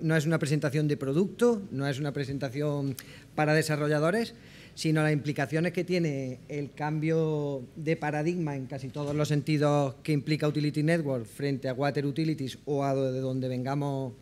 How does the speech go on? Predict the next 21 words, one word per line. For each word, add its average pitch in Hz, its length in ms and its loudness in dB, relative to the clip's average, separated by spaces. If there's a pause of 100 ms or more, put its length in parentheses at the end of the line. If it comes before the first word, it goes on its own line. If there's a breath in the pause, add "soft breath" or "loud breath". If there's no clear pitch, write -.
(440 loud breath)
cada 147 280 2
uno, 226 300 2 (680 loud breath)
eh, 160 440 6
tanto 196 420 2
para 147 600 -2
las 143 200 -2
empresas 143 380 -2
como 156 180 0
nosotros 156 480 0
y 127 60 -2
cómo 135 200 -2
lo 139 60 0
estamos 147 300 0
afrontando 147 580 0
como 127 380 -2
implantadores 131 680 0
de 139 120 -2
la, 135 580 0
de 143 180 -4
las 139 160 -2
soluciones, 202 640 2